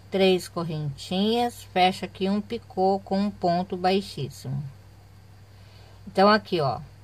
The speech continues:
onde tem as correntinhas, eu repito novamente, dois pontos altos no mesmo lugar,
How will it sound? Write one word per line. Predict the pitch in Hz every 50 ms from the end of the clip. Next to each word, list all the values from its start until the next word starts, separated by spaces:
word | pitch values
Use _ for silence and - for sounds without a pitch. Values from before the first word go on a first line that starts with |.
| - - - - - -
onde | - 185 196 190 208
tem | 196 - 196 185 185 190 196 202 208 208 - -
as | - - 185 -
correntinhas, | - - 170 165 185 165 165 175 180 - - - 196 196 202 220 247 262 262 262 - - - - - - - - - - - - - - - - - - - - - - - - - - - - - - - - - - - - - - - - - - - - - - - - - - -
eu | - 202 214
repito | 220 233 226 - - 214 208 - 214
novamente, | 214 214 202 220 240 240 233 202 185 180 190 - - - - - - - - - -
dois | 185 185 185 190 196 190 -
pontos | - - 175 165 165 151 - 156 156 -
altos | 165 160 165 165 165 - - 175 -
no | 165 156
mesmo | 151 151 156 151 151 - 160 151
lugar, | 151 147 143 - - 160 165 175 185 208 240 262